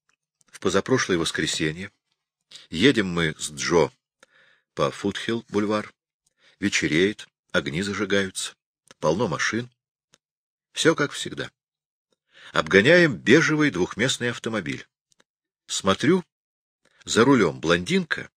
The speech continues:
а рядом смуглый коренастый тип.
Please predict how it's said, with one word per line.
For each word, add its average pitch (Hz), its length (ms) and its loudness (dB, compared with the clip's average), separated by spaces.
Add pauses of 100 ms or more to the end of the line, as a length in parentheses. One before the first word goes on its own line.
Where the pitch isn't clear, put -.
(640)
а 82 120 2
рядом 156 500 4 (380)
смуглый 165 600 4
коренастый 110 680 2
тип. - 300 -18